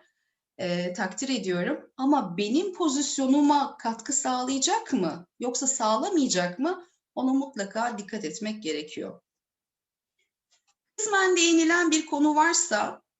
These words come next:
veri almak için, e, verimli görüyorsanız o konuyu üzerinde ısrar edebilirsiniz. E, bundan neyi kastediyorum? Bazen de işte adaylar, e, böyle cümle arasında bir şeyden bahseder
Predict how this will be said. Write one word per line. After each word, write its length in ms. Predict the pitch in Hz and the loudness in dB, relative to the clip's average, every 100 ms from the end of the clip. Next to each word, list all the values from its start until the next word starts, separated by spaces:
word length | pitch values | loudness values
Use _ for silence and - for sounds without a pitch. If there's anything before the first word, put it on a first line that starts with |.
| - | -16
veri 260 | 240 285 359 | -6 0 2
almak 320 | 302 277 262 | 2 2 -2
için, 460 | - - 277 370 - | -2 -2 -2 -4 -8
e, 360 | 196 190 185 175 | -4 -4 -2 0
verimli 380 | 214 226 359 | 2 2 2
görüyorsanız 680 | 320 262 196 185 170 175 - | 2 0 -2 -2 -2 -2 -4
o 100 | 311 | -4
konuyu 560 | 254 202 180 247 370 - _ _ - | 0 2 2 0 -4 -12 _ _ -6
üzerinde 440 | 214 226 214 220 | 0 0 0 -2
ısrar 400 | 208 - 202 185 | 0 0 0 0
edebilirsiniz. 1000 | 170 165 156 147 139 - 139 - - - _ _ _ - | 0 -2 -4 -4 -2 -2 -4 -6 -8 -12 _ _ _ -2
E, 480 | 208 202 202 202 196 208 254 480 - | 0 2 2 0 -2 -6 -10 -16 -10
bundan 380 | 349 349 359 339 | -2 2 4 4
neyi 200 | 330 339 | 2 0
kastediyorum? 840 | 330 240 - 208 175 180 285 320 | 0 -2 -2 -4 -2 0 0 0
Bazen 520 | 330 320 285 254 240 262 | 0 0 2 2 2 0
de 60 | |
işte 220 | 269 - | 0 0
adaylar, 720 | - 269 254 247 254 262 269 - _ - | 0 2 2 2 2 0 -2 -12 _ -12
e, 40 | - - - - - 254 - _ _ - | -10 -8 -8 -10 -12 -16 -20 _ _ -4
böyle 180 | 294 - | -2 0
cümle 320 | 349 320 302 | 4 4 4
arasında 460 | 220 - 254 311 | 4 4 2 -2
bir 60 | 277 | 2
şeyden 500 | - 277 254 254 240 | 2 2 2 2 2
bahseder 580 | 175 175 180 175 254 | 0 -2 -4 0 0